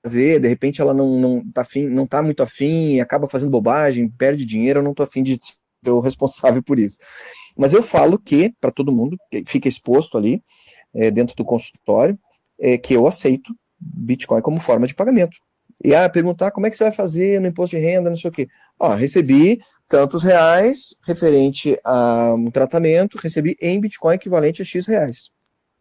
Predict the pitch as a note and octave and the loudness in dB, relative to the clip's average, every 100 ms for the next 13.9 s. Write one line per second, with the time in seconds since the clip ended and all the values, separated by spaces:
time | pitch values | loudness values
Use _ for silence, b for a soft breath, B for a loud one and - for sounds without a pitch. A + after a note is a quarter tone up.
0 | _ _ _ _ _ - F3+ - E3+ B2 | _ _ _ _ _ -6 -4 0 0 0
1 | A#2+ E3 D3+ A2+ G#2 A#2 - A#2+ A#2+ D3+ | 0 0 0 0 -4 -10 -8 -8 -4 -4
2 | D#3+ B B B B B _ - A#2+ - | -4 B B B B B _ -6 -6 -4
3 | C3+ C3+ B2+ - C#3+ - - A2+ C3+ D3 | -4 0 0 0 -4 -6 -8 -6 -4 -2
4 | B2 B2 C3 C3+ C#3+ D3 D3 C#3+ C#3 A#2+ | 0 0 2 2 2 0 0 0 -2 -2
5 | D3+ C#3 A#2+ G#2 - G#2+ B2 A#2+ F2+ F#2 | 0 0 0 -4 -4 0 0 -2 -6 -10
6 | G2+ A#2 A#2+ C3 C#3 - G2 _ B B | -10 -8 -6 -8 -8 -12 -12 _ B B
7 | B B B - B2 B2 E3+ E3+ F#3 A3+ | B B B -2 0 2 2 2 0 0
8 | A#3 G3+ - C#3 D#3+ D#3+ D#3+ - G3 - | 0 -4 -2 0 2 4 2 0 -2 -2
9 | - E3 E3 D#3+ D3 D3 C3+ D3+ F3+ D3 | -4 -2 4 4 4 2 2 4 4 4
10 | D#3 C#3+ B2 A#2 B2 G#2+ A#2 - _ - | 4 2 0 -4 -6 -4 -4 -6 _ -12
11 | A#2 B2+ B2 - C#3 D#3+ - _ _ _ | -4 -2 -2 0 2 2 -2 _ _ _
12 | _ B2 G#2+ A#2+ C#3 B2 D3+ E3 C#3 - | _ -2 0 0 2 2 2 0 -8 -2
13 | B2+ B2 C3 B2+ A#2 A#2+ C#3 C3 A#2+ | 0 0 2 2 4 2 2 2 0